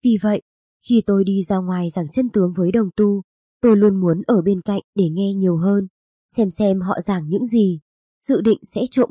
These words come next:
nghề. Sau đó mới phát hiện, các đồng tu giảng chân tướng, chỉ giống như trò chuyện với đối phương thôi, chẳng có đặc biệt gì, chỉ là thái độ thân thiết, lời nói ra bình thường và thực tế, không hoa mỹ.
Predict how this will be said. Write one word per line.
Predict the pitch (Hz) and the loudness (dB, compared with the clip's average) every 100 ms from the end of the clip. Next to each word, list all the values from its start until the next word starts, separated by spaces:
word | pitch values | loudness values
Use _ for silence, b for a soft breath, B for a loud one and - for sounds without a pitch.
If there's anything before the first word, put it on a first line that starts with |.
| 180 | 0
nghề. | 185 175 165 - _ _ _ _ _ _ | 0 -2 -4 -12 _ _ _ _ _ _
Sau | - 220 | -8 -4
đó | 208 160 170 | -2 -2 -4
mới | 185 170 | -4 -4
phát | 220 294 | -4 -4
hiện, | 214 220 - _ _ _ | -2 -2 -4 _ _ _
các | - 330 | -4 2
đồng | 262 190 | 2 2
tu | 220 202 | 0 2
giảng | 185 180 147 | 0 -2 -2
chân | 196 180 | -4 -2
tướng, | 185 165 233 _ _ _ _ | -2 -2 -6 _ _ _ _
chỉ | 262 202 | 0 2
giống | 175 170 | 0 0
như | 208 208 | 0 0
trò | 190 202 | 0 -2
chuyện | - 220 - 156 | 0 0 0 -4
với | 170 | -2
đối | 165 170 - | 0 -2 0
phương | 233 196 | -2 0
thôi, | 202 202 190 _ _ _ | 0 0 -2 _ _ _
chẳng | - 226 165 | -4 -4 -4
có | 175 | -6
đặc | 180 240 | -4 -4
biệt | 185 190 - | -2 -4 -2
gì, | 185 175 160 _ _ _ _ | -2 -2 -4 _ _ _ _
chỉ | - 220 | 0 0
là | 180 170 160 | 0 -2 -6
thái | 175 175 | -6 -2
độ | 226 - | -2 -2
thân | - 180 156 | -4 -6 -4
thiết, | 254 311 _ _ _ - | -6 -6 _ _ _ -4
lời | 233 220 | 2 2
nói | 196 185 | 2 -2
ra | 208 214 196 | -2 -4 -2
bình | 190 160 | -4 -4
thường | 180 175 160 | -4 -4 -4
và | 180 156 | -8 -6
thực | 185 - | -8 -4
tế, | 170 170 233 _ _ _ _ | -4 -2 -6 _ _ _ _
không | - 240 202 | -2 -2 -2
hoa | 190 185 | -4 -4
mỹ. | 185 190 269 | -2 -2 -4